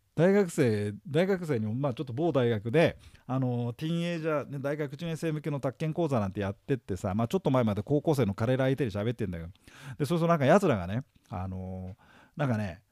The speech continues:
おと-、大人？まあ大人にどう、どうしてそういう仕事をしてんですかとか、どういう風な気持ちで人生生きてんですかみたいな、聞けみたいなカリキュラムがあって、で、なんか俺が面白いらしいんですよ、学生にしてみると。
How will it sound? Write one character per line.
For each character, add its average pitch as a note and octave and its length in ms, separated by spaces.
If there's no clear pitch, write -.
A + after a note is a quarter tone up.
お C3+ 100
と-、 - 220
大 C#3+ 100
人？ G3 300
ま D3+ 100
あ C3+ 40
大 C3 120
人 G#3+ 240
に D#3+ 340
ど G#3 200
う、 D#3 60
ど E3 160
う A#3+ 40
し - 40
て F#3+ 80
そ D#3+ 100
う - 20
い - 20
う - 20
仕 D#3 60
事 D3 220
を - 20
し - 60
て E3 80
ん D#3 40
で C3 100
す - 60
か C#3+ 120
と C3 60
か、 C3 80
ど D3+ 100
う A3 40
い A3+ 40
う - 20
風 E3+ 140
な C3+ 160
気 C3+ 100
持 C3 80
ち C3+ 100
で B2+ 120
人 D3 140
生 D3 140
生 - 60
き - 40
て C#3 100
ん - 20
で A#2+ 100
す - 80
か C#3+ 80
み B2+ 120
た A2+ 80
い - 20
な、 G#2 80
聞 - 140
け B3+ 100
み F#3+ 100
た C3 120
い G#2+ 40
な G#2 60
カ C#3+ 180
リ G3+ 80
キ A3+ 100
ュ - 20
ラ G#3+ 80
ム E3+ 80
が D3+ 100
あ G3 40
っ - 80
て、 F#2+ 420
で、 E3 60
な A3 100
ん B3 40
か C3+ 100
俺 F3 180
が A#3+ 120
面 G3+ 180
白 C4+ 360
い B3 120
ら A#3 160
し C#4 140
い - 20
ん C4+ 60
で F#3 80
す C#3+ 140
よ、 C3+ 120
学 A2 240
生 D#3+ 80
に C3+ 80
し - 40
て D#3 80
み E3+ 100
る B2+ 100
と。 C3 420